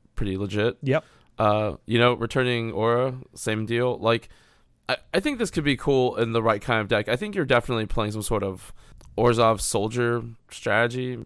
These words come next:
Speaker 2: Or, like,
Speaker 1: business,
Speaker 2: Orzhov
Speaker 1: maybe.
Speaker 2: tokens, maybe, and this gets back, like, a, this might get back, uh, like, Rise, Rise to Glory might get you back your, your win condition, like your Cathar's Crusade or a Sun Titan or
Speaker 1: Yeah.
Speaker 2: a Grave Titan,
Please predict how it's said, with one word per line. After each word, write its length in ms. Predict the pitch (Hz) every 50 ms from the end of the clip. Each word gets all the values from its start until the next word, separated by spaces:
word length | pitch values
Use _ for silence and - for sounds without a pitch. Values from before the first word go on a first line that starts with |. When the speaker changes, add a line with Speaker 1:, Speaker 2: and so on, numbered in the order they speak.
| - _ -
Speaker 2:
Or, 60 | 170
like, 140 | 160 165 160 -
Speaker 1:
business, 280 | 123 196 185 175 143
Speaker 2:
Orzhov 280 | 175 170 156 139 139 139
Speaker 1:
maybe. 180 | 151 156 151
Speaker 2:
tokens, 260 | 156 196 196 190 175 175
maybe, 340 | 185 185 185 190 190 196
and 100 | 185 160
this 160 | 160 151 - -
gets 180 | 175 160 -
back, 340 | - - 160 156 147 - -
like, 220 | 151 147 139 -
a, 140 | 139 131 123 113 107 - - - - - - - - _ _ - - - - _ _ _ _
this 220 | - 147 - -
might 180 | 165 160 147 127
get 220 | - 160 139 -
back, 340 | - 139 131 131 123 - -
uh, 360 | 131 123 120 113 107 107 101 101 - - - - - - -
like, 140 | 151 143 123
Rise, 440 | 131 151 156 160 175 185 160 139 127
Rise 380 | 123 151 147 156 165 170 156 -
to 100 | - 156
Glory 320 | 135 147 147 147 147 147
might 240 | 147 143 143 143 127
get 180 | - 147 143 -
you 140 | 156 147
back 300 | 135 131 135 131 131 131 - -
your, 600 | 139 135 127 123 123 123 123 123 120 120 123 120 123 131 - -
your 160 | 147 135 131
win 260 | 123 120 123 123 123 123
condition, 380 | - 131 127 120 117 - - 123
like 140 | 120 - -
your 80 | 117
Cathar's 480 | - - 127 117 113 - 131 120 117 -
Crusade 460 | - - 127 - - 123 117 120 120
or 80 | 110 107
a 40 |
Sun 360 | 104 - - - 135 131 131 123
Titan 480 | - 120 123 120 - 123 123 123 123 - - - - - _ _
or 220 | - 131 123 120
Speaker 1:
Yeah. 220 | 123 120 117 110 104
Speaker 2:
a 20 | 101
Grave 320 | - - - 104 101 98
Titan, 560 | - 139 135 131 123 - - 131 131 131 123